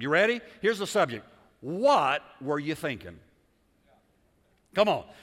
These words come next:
Ha-, have you, have you ever had somebody to ask you, "What in the world were you thinking?" I, I, I wanted to ask Bill Clinton that a few years ago. "What were you thinking?"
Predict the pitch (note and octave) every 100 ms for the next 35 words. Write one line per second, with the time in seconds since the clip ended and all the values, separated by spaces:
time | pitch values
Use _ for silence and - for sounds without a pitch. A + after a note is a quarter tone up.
0 | - G3+ F3+ G#3 G#3 G#3 G#3 C#4 C#4 A3+
1 | - A#3 A3 F#3 D#3 D#3+ G#3+ - G#3+ G3
2 | - _ _ C#3+ B3 C#4+ D4+ D4+ D4 -
3 | A#3+ A3 G3+ G3 A#3+ A3+ D#3+ D#3 E3 F3
4 | E3+ _ _ _ _ A2+ C#3 F3 C#3 G3
5 | - F3+ D#3 - - _ _ _ _ _
6 | _ _ _ _ _ _ - F#3 F3+ G#3+
7 | - G#3 A#3 F#3+ F3 F#3 D#3+ D3+ F3+ -
8 | F3+ F3+ B2+ A#2+ A2 G#2 B2 A#2+ A2+ G#2
9 | G#2 G2 - _ _ _ _ _ _ _
10 | _ _ _ _ _ _ - F3+ G#3+ A#3
11 | A#3+ A#3 G#3 G#3 F#3+ - _ _ _ _
12 | - E3+ F#3+ F#3 F#3 F3+ - F#3+ G3+ F3
13 | A#2